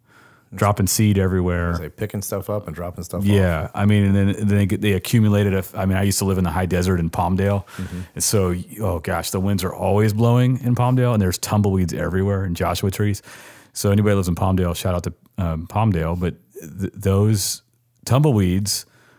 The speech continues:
Speaker 1: um, look pretty cool when they're rolling down the street after you, 'cause I pretty much remember being chased by tumbleweeds 'cause of the wind being so, literally,
Speaker 2: Yeah.
Speaker 1: as a kid and just being running for dear life 'cause those things hurt. Um,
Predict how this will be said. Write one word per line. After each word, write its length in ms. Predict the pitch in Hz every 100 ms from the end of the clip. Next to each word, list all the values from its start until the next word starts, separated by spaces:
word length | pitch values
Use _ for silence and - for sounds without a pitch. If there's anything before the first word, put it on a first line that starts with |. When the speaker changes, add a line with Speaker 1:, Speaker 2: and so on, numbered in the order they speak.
| _ _ -
Speaker 1:
um, 600 | 110 101 95 95 95 90 - _ _ _ _ -
look 300 | 107 113 - _ -
pretty 180 | 123
cool 220 | 110 139 127
when 80 | 107
they're 80 |
rolling 220 | 101 104 101
down 140 | 98
the 60 | 95
street 300 | - 113 101
after 280 | 82 -
you, 280 | 85 82 80 -
'cause 120 | 101
I 120 | 95
pretty 340 | 90 - 101 92
much 520 | 90 117 98 92 -
remember 280 | 95 92 92
being 220 | 87 82
chased 240 | - 90
by 100 | -
tumbleweeds 480 | 82 98 87 85 82
'cause 180 | - 82
of 80 | 80
the 60 |
wind 160 | 87 87
being 140 | 82
so, 280 | 82 85 82 -
literally, 560 | 101 104 92 85 80 -
Speaker 2:
Yeah. 240 | 92 85 - - -
Speaker 1:
as 100 | 92
a 60 |
kid 380 | 95 113 98 87 -
and 160 | 104 90
just 160 | 92
being 180 | 98 90
running 200 | 90 92
for 100 | 90
dear 220 | 87 92 85
life 260 | 87 85
'cause 140 | - 85
those 160 | 82
things 180 | 92 85
hurt. 340 | 104 95 85 - - - - _ _ -
Um, 480 | 98 92 87 85